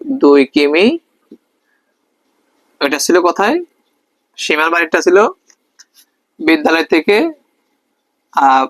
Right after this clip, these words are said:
পূর্ব দিকে, তাহলে এটা হবে পূর্বে আর এটা হবে পশ্চিমে।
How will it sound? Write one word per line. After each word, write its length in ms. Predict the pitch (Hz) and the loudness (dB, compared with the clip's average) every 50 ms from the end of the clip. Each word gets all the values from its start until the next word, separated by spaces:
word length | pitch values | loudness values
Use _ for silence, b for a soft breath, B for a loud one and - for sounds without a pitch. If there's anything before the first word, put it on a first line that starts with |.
| _ _ _ _ _ - | _ _ _ _ _ -2
পূর্ব 140 | 196 190 190 175 | 0 2 2 2
দিকে, 240 | 160 147 143 131 127 - _ _ _ _ _ _ _ _ _ _ _ _ _ _ _ _ _ _ _ _ _ - | 2 2 2 2 0 -2 _ _ _ _ _ _ _ _ _ _ _ _ _ _ _ _ _ _ _ _ _ -4
তাহলে 140 | 151 - - 170 | -4 -2 0 -2
এটা 140 | 156 - 170 156 | -2 -2 0 0
হবে 160 | 160 160 156 - - | 0 0 -2 -4 -4
পূর্বে 380 | 170 156 147 143 139 151 170 196 294 349 _ _ _ _ _ _ _ _ _ _ _ _ _ _ _ _ _ _ _ _ _ _ _ _ - - _ _ _ | -2 0 2 2 2 2 2 0 0 -4 _ _ _ _ _ _ _ _ _ _ _ _ _ _ _ _ _ _ _ _ _ _ _ _ -20 -20 _ _ _
আর 160 | - 139 135 135 | -2 0 0 0
এটা 140 | 139 139 - 139 | -2 -2 -2 -2
হবে 120 | 139 143 - - | -2 -2 -2 -2
পশ্চিমে। 460 | 165 151 - - - - 139 - | -2 -2 -2 -4 -6 -6 -6 -8